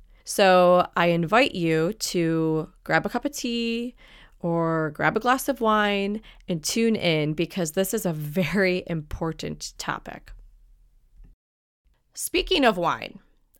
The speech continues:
I want to introduce you to a wonderful company called Dry Farm Wines.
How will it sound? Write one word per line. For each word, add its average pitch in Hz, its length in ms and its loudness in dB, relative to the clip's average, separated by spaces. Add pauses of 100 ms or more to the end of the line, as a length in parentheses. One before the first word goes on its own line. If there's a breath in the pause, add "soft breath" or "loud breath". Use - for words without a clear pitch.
I 240 100 8
want 403 200 4
to 220 100 0
introduce 185 560 -2
you 190 160 2
to 202 160 -2
a 175 60 4
wonderful 175 540 0
company 196 580 -4
called 165 300 -2
Dry 170 460 2
Farm 165 760 -2
Wines. 151 680 -2